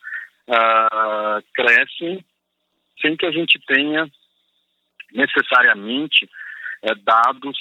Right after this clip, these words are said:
pra conseguir medir esse tipo de fenômeno. Mas, mas acaba sendo um senso comum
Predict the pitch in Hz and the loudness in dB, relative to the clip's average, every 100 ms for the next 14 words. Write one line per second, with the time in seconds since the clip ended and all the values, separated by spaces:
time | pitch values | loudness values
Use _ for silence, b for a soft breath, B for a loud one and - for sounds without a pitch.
0 | - 127 - 131 - 110 123 139 254 190 | -6 -4 -4 -6 -10 -6 -2 -2 0 2
1 | - - - - 226 - - 107 - 120 | 2 0 -4 -6 -2 -2 -2 -10 -6 -6
2 | 98 82 101 143 - B B B - 151 | -8 -8 0 0 0 B B B -4 -2
3 | 165 202 208 - 202 196 185 - 160 156 | 0 -2 -4 -2 -4 -4 -6 -2 -2 -2
4 | - 170 143 127 151 202 | -4 -2 0 0 0 -4